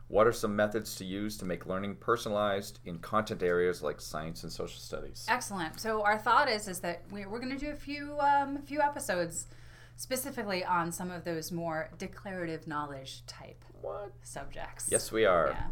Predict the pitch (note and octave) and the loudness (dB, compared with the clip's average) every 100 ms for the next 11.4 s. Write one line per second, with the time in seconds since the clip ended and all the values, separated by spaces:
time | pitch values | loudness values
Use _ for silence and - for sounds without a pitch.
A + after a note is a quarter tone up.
0 | - - F#2+ E2+ F2 F2+ E2+ G2+ - - | 0 2 4 4 4 2 2 -2 -6 -4
1 | F#2 F#2+ G2 F#2+ - E2+ D#2+ E2 F2 - | 0 2 0 -2 0 0 0 -4 -6 -8
2 | - - F#2 E2+ E2+ A2 - - - - | -8 -8 -2 0 0 -2 -6 -8 -8 -6
3 | G3+ A3 D#4+ - - - G3+ A3+ A#3 A#3 | 2 6 6 4 -8 -6 0 2 2 2
4 | A#3 G#3+ - - G#3+ F3+ F3+ G3 - A3+ | 2 -2 -6 -4 -2 0 -2 -8 -6 0
5 | A#3+ A3+ - - - - G#3+ A3+ A3+ B3+ | 2 2 -2 -14 -16 -10 0 0 0 0
6 | B3+ B3+ A#3+ C4 C4 B3+ C4 C4+ D4+ - | 2 2 2 2 2 0 0 -2 -4 -8
7 | - - - - - F#3 F3+ E3+ E3 E3+ | -14 -18 -18 -20 -6 -2 0 2 0 -2
8 | E3+ F#3 - - - - - - - - | -6 -10 -16 -20 -20 -20 -20 -18 -18 -18
9 | - G2 G#2+ G2 F2+ D2+ - B3+ A3+ G3 | -8 -6 -4 0 2 0 0 4 4 4
10 | G3 G3 F#3+ G3+ G#3 A3 B3 - A3+ A3 | 2 2 0 -2 -4 -4 -4 -2 2 4
11 | A3+ C#4 F4+ | 4 2 2